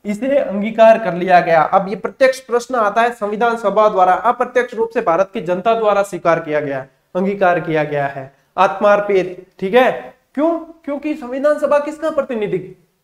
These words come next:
किसका प्रतिनिधित्व कर रही है संविधान सभा? संविधान सभा भारत की जनता का प्रतिनिधित्व कर रही है।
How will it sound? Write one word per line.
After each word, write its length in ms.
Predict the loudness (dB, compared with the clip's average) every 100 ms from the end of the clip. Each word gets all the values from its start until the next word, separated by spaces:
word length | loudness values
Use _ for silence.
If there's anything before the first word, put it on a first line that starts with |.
| _
किसका 280 | -6 -2 -2
प्रतिनिधित्व 680 | -2 -2 -2 0 -2 -2 -4
कर 100 | -6
रही 120 | -8
है 60 |
संविधान 340 | -8 -8 -6 -8
सभा? 240 | -10 -16 -16 _ _ _ _
संविधान 340 | 0 4 4
सभा 220 | 2 2 2
भारत 280 | 2 -2 -4
की 60 | -10
जनता 400 | -4 -4 0 0
का 140 | 0
प्रतिनिधित्व 680 | -2 -6 -6 -6 -8 -8 -8
कर 140 | -8
रही 180 | -8 -10
है। 200 | -10 -14